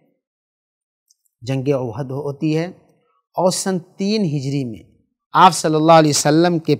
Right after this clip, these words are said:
पास कुछ लोग आते हैं और वो आ करके अल्लाह के नबी सल्लल्लाहु अलैहि वसल्लम से तकाजा करते हैं कि हमें दस सहाबा को भेज दीजिए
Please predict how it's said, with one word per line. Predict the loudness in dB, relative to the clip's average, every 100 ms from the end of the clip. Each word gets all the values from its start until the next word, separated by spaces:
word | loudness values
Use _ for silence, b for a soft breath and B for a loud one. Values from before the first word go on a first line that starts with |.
| 0
पास | 2 2 0 -2 -6 _ -2
कुछ | 2 6
लोग | 8 8 8
आते | 6 4
हैं | -2 -2 -6 -8 -14 _ _ 6
और | 10 10 8
वो | 6 4
आ | 8 8 8
करके | 6 2 0 -4 -4 -8 _ _
अल्लाह | -2 0 0
के | -2 -6
नबी | -6 -6 -8
सल्लल्लाहु | -8 -6 -4 -2 -2 -2
अलैहि | -4 -2 -4 -4
वसल्लम | -8 -8 -6 -4 -4
से | -4 -6 -8 -12 -8
तकाजा | -2 2 4 6 4
करते | 2 -2 -6
हैं | -8 -8 -10 -12 _ -10
कि | -8
हमें | -6 -6 -4 -6 -8 -16 _ _ -10 -2
दस | -2 -2 -8 -12 _ _ _ _ _
सहाबा | -10 -8 -6 -4 -2 -4
को | -6 -12
भेज | -6 -4 -4
दीजिए | -4 -8 -6 -8 -8